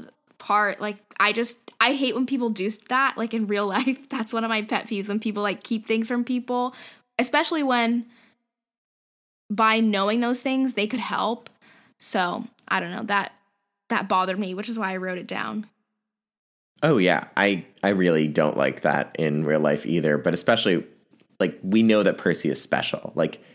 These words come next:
Speaker 2: it's obvious that Percy is special, and he's friends with them. So there's no reason to cut him out. Like, as I was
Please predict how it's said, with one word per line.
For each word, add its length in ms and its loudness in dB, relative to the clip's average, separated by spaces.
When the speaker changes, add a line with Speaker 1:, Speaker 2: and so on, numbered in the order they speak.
Speaker 2:
it's 240 2
obvious 440 4
that 160 -2
Percy 300 -2
is 100 -2
special, 440 0
and 220 2
he's 260 -4
friends 560 0
with 180 -8
them. 260 -6
So 140 0
there's 260 4
no 240 4
reason 640 0
to 260 2
cut 260 -4
him 140 0
out. 340 0
Like, 340 0
as 140 2
I 100 6
was 240 0